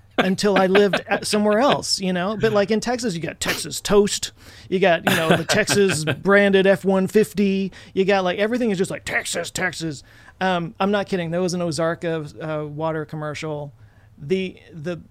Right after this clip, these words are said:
Speaker 1: I used to work in advertising, so I, I pay attention to ad copy or whatever. But the,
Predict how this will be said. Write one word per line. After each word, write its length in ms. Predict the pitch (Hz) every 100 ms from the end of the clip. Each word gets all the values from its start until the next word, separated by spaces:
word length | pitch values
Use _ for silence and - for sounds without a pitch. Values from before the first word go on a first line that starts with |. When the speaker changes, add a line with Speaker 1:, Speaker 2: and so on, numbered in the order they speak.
| -
Speaker 1:
I 120 | 185
used 160 | 185 180
to 60 |
work 180 | 175 170
in 80 | 165
advertising, 560 | 147 147 143 139 143 131
so 160 | 139
I, 160 | 135 131 127 135
I 100 | 139 -
pay 100 | 139
attention 340 | - 127 139
to 60 | -
ad 200 | 139 135
copy 280 | 151 - 139
or 80 | 139
whatever. 260 | 139 131
But 180 | 147 147
the, 160 | 160